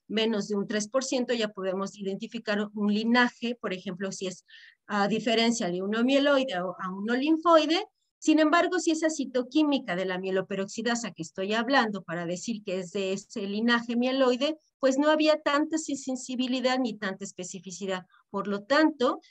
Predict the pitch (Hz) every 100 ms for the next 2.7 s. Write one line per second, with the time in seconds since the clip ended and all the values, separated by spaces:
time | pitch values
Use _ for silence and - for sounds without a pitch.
0 | _ 196 190 180 185 - _ _ _ _
1 | - 190 185 247 302 - 170 - _ _
2 | 196 185 202 208 226 208